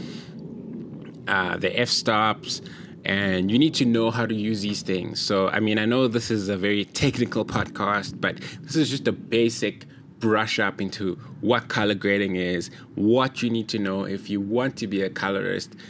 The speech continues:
if you wanna, uh, get into color grading and learn how to, to, to, to, to, to, to, to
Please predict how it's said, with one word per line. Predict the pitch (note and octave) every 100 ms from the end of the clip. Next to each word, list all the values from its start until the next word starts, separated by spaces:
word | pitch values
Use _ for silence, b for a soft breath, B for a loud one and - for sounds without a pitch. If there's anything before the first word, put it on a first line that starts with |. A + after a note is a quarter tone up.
| B B -
if | -
you | G#2+
wanna, | G#2 G2+ G#2 G2 F2+ -
uh, | - - - - - -
get | G#2+
into | G#2 G2+
color | - G#2 G2+
grading | F#2 F#2+ F#2+ F#2 F2+ F2+
and | F#2+ F#2+ G2
learn | G2 G2 F#2
how | - F#2 F2
to, | - G2 F#2+ E2+ - B B B B B B - - -
to, | - F#2
to, | D#2+ D2
to, | D2 E2 D2
to, | -
to, | - - -
to, | - - -
to | - D2+